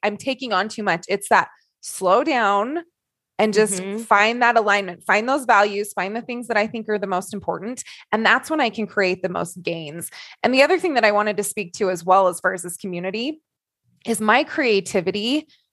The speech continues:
Speaker 1: thrives when I hear other people being creative in theirs,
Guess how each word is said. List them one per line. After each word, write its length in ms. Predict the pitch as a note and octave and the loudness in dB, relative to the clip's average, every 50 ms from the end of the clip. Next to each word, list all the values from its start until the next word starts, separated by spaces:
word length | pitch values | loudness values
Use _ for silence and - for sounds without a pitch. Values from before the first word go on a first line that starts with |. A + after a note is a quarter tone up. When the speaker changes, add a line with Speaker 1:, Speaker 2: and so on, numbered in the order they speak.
| _ _ - - | _ _ -2 2
Speaker 1:
thrives 920 | G3 F#3 F3 F3+ E3+ E3 E3+ E3+ F3+ G3 G#3+ A3+ A#3+ C4+ C4 - - - _ _ _ _ | 2 4 6 6 6 6 6 6 4 2 2 0 -2 -4 -6 -6 -6 -10 _ _ _ _
when 180 | F3+ G#3 G#3 | 0 2 4
I 100 | G3+ G#3 | 4 2
hear 200 | A3 A3 G#3 F3+ - | 2 2 0 2 2
other 220 | F#3 F#3+ F#3 F#3+ | 2 2 2 0
people 280 | F3+ - - F#3+ F#3 F#3+ | -2 -6 -8 -6 -4 -4
being 220 | F3+ F#3+ F3 F3 F3+ | -4 -4 -4 -6 -6
creative 400 | F3 - F3+ E3+ E3+ E3 E3 D#3 | -6 -4 -2 -2 0 0 -2 -2
in 120 | D#3+ E3+ | -2 0
theirs, 380 | F#3 F#3 F#3 F3 F3+ - - | 2 2 2 2 2 -2 -6